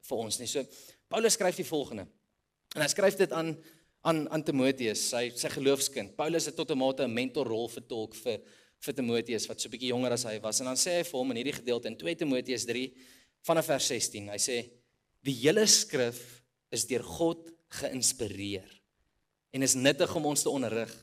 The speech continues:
die verkeerde te weerlê, om ons tereg te wys en om die regte leefstyl by ons te kweek. Dit is God se manier om sy mense voor te berei vir hulle taak, ten volle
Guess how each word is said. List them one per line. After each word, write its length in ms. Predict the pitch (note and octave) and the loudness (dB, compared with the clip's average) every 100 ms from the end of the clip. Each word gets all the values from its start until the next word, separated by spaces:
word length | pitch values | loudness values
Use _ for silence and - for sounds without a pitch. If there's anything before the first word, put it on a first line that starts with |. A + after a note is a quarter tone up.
| _ _ _ _ _ _ | _ _ _ _ _ _
die 100 | B2+ | -4
verkeerde 640 | D3 C3 F3+ F3 D#3+ D#3 D#3+ | -2 0 2 2 4 2 0
te 100 | A#2+ | 0
weerlê, 500 | B2 A2 G2+ G2+ B2 - _ _ _ _ _ | 0 0 -2 -6 -10 -20 _ _ _ _ _
om 100 | D#3 | 0
ons 140 | E3+ E3 | 2 4
tereg 300 | D3 D#3 - | 4 4 2
te 100 | D3+ | 0
wys 300 | C3 C3+ - | 2 2 0
en 100 | C#3+ | 0
om 80 | C#3 | 0
die 140 | B2 | 0
regte 400 | A2+ D3 - E3+ | 2 0 0 0
leefstyl 720 | C3 A#2 C3+ C3 C#3+ C3+ C3+ - _ _ - | 0 2 2 0 0 0 0 -4 _ _ 0
by 60 | C3 | 0
ons 180 | B2 | 2
te 100 | - | -2
kweek. 400 | B2+ A2 G2 - - _ _ _ _ _ _ _ _ - | -4 -4 -4 -6 -20 _ _ _ _ _ _ _ _ 4
Dit 80 | E3 | 6
is 80 | G#3 | 6
God 220 | A3+ A#3 | 6 4
se 80 | B3+ | 4
manier 480 | G3+ C3+ E3+ E3+ D3+ | 4 4 6 4 2
om 80 | D#3+ | 0
sy 100 | E3 | 2
mense 340 | C3 D#3+ E3+ F3+ | 2 4 2 0
voor 380 | - A3 A3+ | -4 8 10
te 140 | A3 F3+ | 10 6
berei 320 | D3 C#3 C#3+ | 6 4 2
vir 140 | - C#3 | 0 0
hulle 160 | C3+ B2+ | 0 2
taak, 320 | E3 C3+ B2+ - _ A3 | 2 4 0 -8 _ 6
ten 240 | G3 G3 - - - | 6 4 -4 -8 -8
volle 480 | - B3 A#3 A3 G#3+ | 2 4 6 4 2